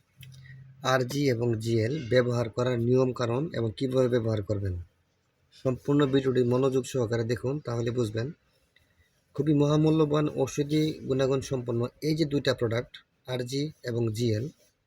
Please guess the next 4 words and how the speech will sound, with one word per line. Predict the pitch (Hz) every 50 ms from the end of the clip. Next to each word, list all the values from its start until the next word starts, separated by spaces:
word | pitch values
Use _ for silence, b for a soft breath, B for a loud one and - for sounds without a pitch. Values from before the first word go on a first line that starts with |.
| _ _ _ _ _ _ _ _ _ _ _ _ _
ডিএক্সএন | - 113 123 131 127 - - 135 127
কোম্পানির | 120 135 127 120 - 131 127 131 120
মাদার | 110 110 113 107 127 127 127 -
প্রোডাক্ট। | - 127 107 104 104 92 -